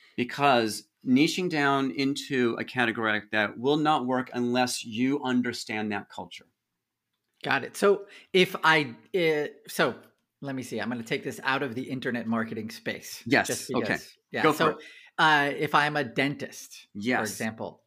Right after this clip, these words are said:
Speaker 2: then
Speaker 1: Mm-hmm.
Speaker 2: what's your, what's your, what's your recommendation for a dentist to niche down?
Speaker 1: Okay. That gets to the other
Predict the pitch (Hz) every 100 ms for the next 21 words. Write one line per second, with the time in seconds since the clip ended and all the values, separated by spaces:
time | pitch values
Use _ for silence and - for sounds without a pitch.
0 | _ 143 139 117 131 - _ _ _ 139
1 | 127 147 147 156 139 127 123 131 135 135
2 | 143 120 104 101 - _ _ _ _ _
3 | - 156 165 165 147 151 139 131 - 123
4 | - 113 107 - 139 143 135 - - -
5 | _ _ _ - 117 117 113 156 - 156
6 | 104 - - _ _ _ _ 135 143 151
7 | 165 156 - 143 143 143 143 123 110